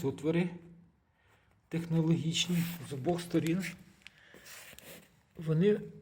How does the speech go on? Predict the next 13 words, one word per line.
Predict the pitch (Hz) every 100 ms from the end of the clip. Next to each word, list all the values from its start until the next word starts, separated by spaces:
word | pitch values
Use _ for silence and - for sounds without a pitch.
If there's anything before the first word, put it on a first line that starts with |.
| - -
призначені | - 165 175 190 185 180 170
для | 127 165 185 -
страховочного | - - 156 - 139 135 139 - 143
цепа. | 139 - 113 - 101 - _ _ _ - - - - - - - - - - - - - -
Значить, | - 175 175 170 135
з |
торця | - 185 - 175 143 107 - - - - - _ -
у | 139
нас | 170 175 170
є | 143 147 170 - 139
можливість | 143 123 143 160 147 131 -
переставляти | 156 143 - 151 139 147 139 131 -
палець | 160 175 208 208 -